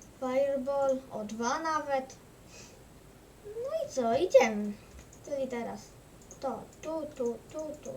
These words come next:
tu. Ochrona jeden jest, teraz tylko na to. Tędy,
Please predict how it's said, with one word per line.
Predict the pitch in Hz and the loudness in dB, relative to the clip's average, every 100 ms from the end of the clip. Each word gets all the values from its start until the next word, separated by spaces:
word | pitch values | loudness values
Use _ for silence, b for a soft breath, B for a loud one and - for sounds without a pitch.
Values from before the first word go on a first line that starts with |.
| - - | -12 -8
tu. | 330 330 320 - - - - - - - - - - - | -6 -6 -8 -16 -20 -20 -20 -20 -20 -20 -20 -20 -18 -14
Ochrona | 233 240 214 214 | -8 -6 -4 -2
jeden | 247 220 214 | -2 -2 0
jest, | 254 311 311 | 0 0 -4
teraz | 240 226 208 - - - - - - - - | -6 -6 -8 -12 -18 -20 -20 -20 -20 -20 -14
tylko | 233 - 226 208 - - - - - - - - - - - - - - - - - - - - 220 | -12 -10 -10 -10 -12 -20 -20 -20 -20 -20 -20 -20 -20 -20 -20 -20 -20 -20 -20 -20 -20 -20 -20 -14 -6
na | 226 262 | -2 0
to. | - 311 311 311 302 - - - - - - - - - - - - - - - - - - - - - - - - - - - - - - - - - - - | 0 0 0 -2 -8 -18 -20 -20 -18 -18 -20 -20 -20 -20 -20 -20 -20 -20 -20 -20 -20 -20 -20 -20 -20 -20 -20 -20 -20 -20 -20 -20 -20 -20 -20 -20 -20 -20 -20 -8
Tędy, | 254 254 240 220 | -4 0 0 -2